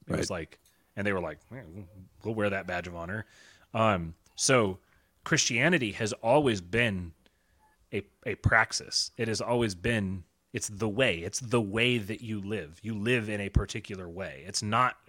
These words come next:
Speaker 1: just about thoughts that you think. Um, so the, the prescriptions for the, like, if you were someone who was going to, if you're gonna become a catechumen, for example, like, you need to learn the stuff about the church, learn
Speaker 2: What is,
Speaker 1: the
Speaker 2: what is that, a
Speaker 1: specific details.
Speaker 2: catechumen? What does that mean?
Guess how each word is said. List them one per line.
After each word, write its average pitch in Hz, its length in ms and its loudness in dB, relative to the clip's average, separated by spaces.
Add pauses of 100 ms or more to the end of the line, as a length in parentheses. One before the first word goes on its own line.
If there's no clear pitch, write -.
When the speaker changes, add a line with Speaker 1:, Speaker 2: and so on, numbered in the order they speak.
(120)
Speaker 1:
just 113 240 -2
about 98 240 -4
thoughts - 380 -2
that - 180 -12
you - 80 -14
think. - 380 -18 (640)
Um, 90 480 2 (420)
so 110 560 2 (440)
the, 120 220 6
the 110 460 4 (360)
prescriptions 147 720 2
for - 120 -8
the, 107 160 -6
like, 131 180 2
if 110 120 -2
you 160 140 0
were 208 80 4
someone 151 320 2
who 127 140 0
was 117 140 0
going 113 320 0
to, 107 400 0
if 101 120 -4
you're 135 80 0
gonna 123 140 -2
become 113 180 -4
a 101 60 -6
catechumen, 101 500 -4
for 95 140 -8
example, 87 340 -8
like, 101 160 0
you 151 80 0
need 175 120 2
to 156 80 6
learn 117 280 4
the 107 60 -2
stuff - 260 0
about 101 160 -4
the 101 60 -12
church, 87 260 -8
learn 104 120 6
Speaker 2:
What 135 100 12
is, 120 80 8
Speaker 1:
the 113 80 2
Speaker 2:
what 113 100 10
is 113 120 6
that, 92 180 8
a 87 40 6
Speaker 1:
specific 90 100 2
details. 90 180 4
Speaker 2:
catechumen? 80 380 0
What 85 80 -4
does 85 100 -4
that 87 140 -2
mean? 78 200 -2